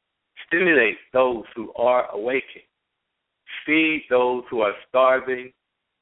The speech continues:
and nurture those who seek to know. I am your host, Carlton Steed, a self-proclaimed student of life in the search,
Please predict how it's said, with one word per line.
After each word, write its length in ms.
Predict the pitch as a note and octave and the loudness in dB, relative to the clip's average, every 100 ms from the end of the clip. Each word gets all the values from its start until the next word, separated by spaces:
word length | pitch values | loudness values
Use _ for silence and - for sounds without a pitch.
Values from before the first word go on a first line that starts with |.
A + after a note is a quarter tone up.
| _ _ | _ _
and 280 | G2+ G2+ G2+ | -12 -12 -6
nurture 460 | A#2+ D#3 D#3+ D#3+ C3 | 0 0 -2 -8 0
those 300 | B2+ A#2+ A#2 - | 2 2 0 -12
who 100 | F2+ - | -20 -14
seek 240 | C3+ C#3 - | -12 -12 -10
to 80 | C#3 | -10
know. 260 | A#2 G2 F2 _ _ _ _ _ _ _ - | -8 -10 -10 _ _ _ _ _ _ _ -2
I 240 | B2+ G#2+ G2 | 2 2 -2
am 140 | G#2+ | -8
your 160 | A2 A#2+ | -8 -8
host, 320 | A#2 A#2+ G2 - _ - | -4 -4 -4 -10 _ -2
Carlton 540 | A#2 B2 B2 A#2+ A#2 A2+ _ _ | 0 0 -4 -14 -16 -18 _ _
Steed, 320 | A#2+ G2+ F2+ _ _ _ _ _ _ _ - | -8 -8 -12 _ _ _ _ _ _ _ -16
a 100 | G#2+ - | -16 -4
self-proclaimed 1040 | D3 D#3 D#3 - - C#3 C3+ C#3 B2+ B2 A#2+ - - | 0 0 -2 -12 -6 -4 -4 -4 -4 -4 -12 -20 -8
student 320 | E3 D3+ G2 _ | -4 -4 -6 _
of 140 | G2 F#2+ | -12 -8
life 240 | G2+ B2+ G#2+ - _ _ _ _ _ | -2 -2 -2 -12 _ _ _ _ _
in 140 | B2+ B2 | -12 -10
the 100 | A#2+ - | -10 -2
search, 320 | D#3+ B2 - | -2 -2 -8